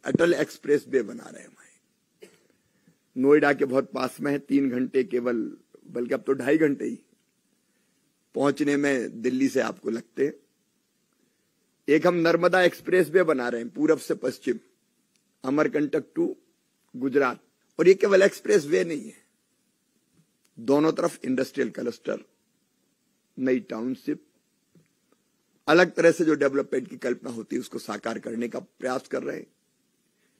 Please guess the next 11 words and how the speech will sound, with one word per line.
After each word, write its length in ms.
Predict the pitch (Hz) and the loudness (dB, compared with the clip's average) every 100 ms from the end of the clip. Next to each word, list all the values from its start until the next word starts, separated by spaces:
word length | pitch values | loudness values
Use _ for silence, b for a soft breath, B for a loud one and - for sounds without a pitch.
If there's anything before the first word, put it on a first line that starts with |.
| _ _ _ _ _ _ _ 131 | _ _ _ _ _ _ _ 0
Greenfield 540 | 135 160 143 160 151 | 4 4 4 0 4
Airport 460 | 143 135 151 160 139 | 4 2 0 0 0
हमारा 320 | 143 143 143 | -2 0 2
इंदौर 460 | 135 127 139 135 | 0 2 2 2
के 140 | 123 139 | -2 -8
पास, 440 | - 123 123 - | -4 -2 -2 -4
इंदौर 260 | 120 127 123 | -6 -4 -4
भोपाल 360 | 117 113 123 | -6 -4 -4
के 120 | 113 110 | -2 -4
बीच 300 | 120 120 - | -4 -8 -6
में 260 | 127 110 | -8 -8